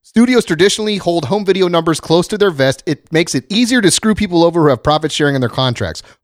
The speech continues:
Full sales figures in the individual films aren't included, but we do get a picture of the winners and losers based on the rankings. The Accountant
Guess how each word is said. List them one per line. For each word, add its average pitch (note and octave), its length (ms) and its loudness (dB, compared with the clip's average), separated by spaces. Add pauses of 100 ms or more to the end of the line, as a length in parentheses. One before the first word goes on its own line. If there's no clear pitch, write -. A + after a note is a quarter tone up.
Full G3+ 180 4
sales G#3 340 -2
figures E3 400 0
in B2+ 100 -6
the A#2+ 100 -4
individual F3 440 -2
films D3 320 -4
aren't C3 120 0
included, C#3+ 480 2 (240)
but B2 80 -4
we C3 100 0
do F#3 140 -4
get G3 120 -2
a F3+ 40 -2
picture F3 220 0
of C#3+ 60 0
the C3 60 -2
winners D#3 260 0
and C#3+ 100 -2
losers C#3+ 240 0
based B2+ 240 -2
on C3 60 -4
the C3 60 -2
rankings. A#2+ 360 -2
The C3+ 100 2
Accountant A3+ 480 -2